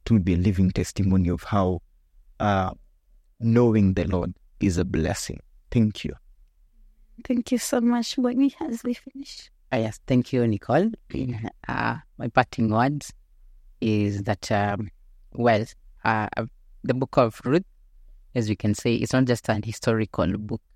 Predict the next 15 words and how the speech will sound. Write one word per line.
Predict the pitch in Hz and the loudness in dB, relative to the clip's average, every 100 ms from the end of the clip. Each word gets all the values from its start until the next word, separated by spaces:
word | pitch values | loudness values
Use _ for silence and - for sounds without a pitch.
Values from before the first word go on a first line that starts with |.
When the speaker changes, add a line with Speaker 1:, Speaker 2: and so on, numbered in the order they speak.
| _ _ - - - - | _ _ -20 -14 -10 -6
Speaker 3:
uh, | - - - - - _ - - | -4 -4 -6 -8 -12 _ -10 -2
or | 104 | 0
even | 113 117 113 | 2 2 2
a | 101 | 2
romantic | 110 113 113 - - - | 2 2 0 -2 -6 -6
book, | 117 113 _ _ - - - - - | -8 -8 _ _ -20 -20 -20 -20 -4
giving | 120 113 113 | 0 2 2
a | 113 | 0
story | 120 117 | 2 2
of | 110 | 2
romance | 104 101 110 110 | 2 2 2 -2
between | 113 - 120 110 107 113 - | -6 -2 0 0 0 -4 -4
Ruth | 110 117 | 0 2
and | 113 104 | 2 0
Boaz, | 110 113 113 110 110 - | 2 4 4 2 -6 -14